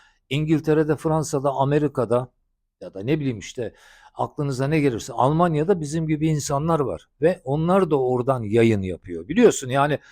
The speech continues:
hatta bazılarını biz kaynak olarak kullanıyoruz, değil mi? Hatırla Epstein olayını iki yıl önce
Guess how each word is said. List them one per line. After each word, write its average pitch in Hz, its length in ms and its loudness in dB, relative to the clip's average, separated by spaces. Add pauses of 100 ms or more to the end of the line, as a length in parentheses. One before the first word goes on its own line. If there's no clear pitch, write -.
(120)
hatta 151 380 0
bazılarını 151 760 2 (160)
biz 180 240 -4 (140)
kaynak 175 460 0
olarak 165 340 -2
kullanıyoruz, 196 720 0
değil 208 120 2
mi? 135 100 -2 (400)
Hatırla 151 500 -4
Epstein 151 420 -8
olayını 147 400 -4
iki 147 260 -8
yıl 139 160 0
önce 143 440 0